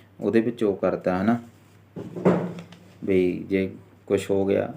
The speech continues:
ਤਾਂ ਫਿਰ ਸਾਡੀ ਕਲਾਸ ਲੱਗੂਗੀ। ਤਾਂ ਉਹਨਾਂ ਨੇ ਹੋਰ ਆਪਣੇ ਨਾਲ ਦੇ ਸੈਨਿਕ ਬੁਲਾਏ,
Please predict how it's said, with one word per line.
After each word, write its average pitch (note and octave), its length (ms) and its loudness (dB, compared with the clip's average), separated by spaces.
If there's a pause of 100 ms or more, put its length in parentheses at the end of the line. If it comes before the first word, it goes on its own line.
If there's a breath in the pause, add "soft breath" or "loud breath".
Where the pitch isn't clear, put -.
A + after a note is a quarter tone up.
(120)
ਤਾਂ G#2 120 2
ਫਿਰ G#2+ 140 0
ਸਾਡੀ F#2 280 0
ਕਲਾਸ E2+ 320 -2
ਲੱਗੂਗੀ। E2+ 420 -6 (1120 soft breath)
ਤਾਂ G#2 80 0
ਉਹਨਾਂ A#2+ 200 4
ਨੇ C3 100 4
ਹੋਰ A2 280 8
ਆਪਣੇ A2 260 8
ਨਾਲ G2+ 240 2
ਦੇ G2+ 100 2
ਸੈਨਿਕ F#2 360 -4
ਬੁਲਾਏ, E2+ 400 -2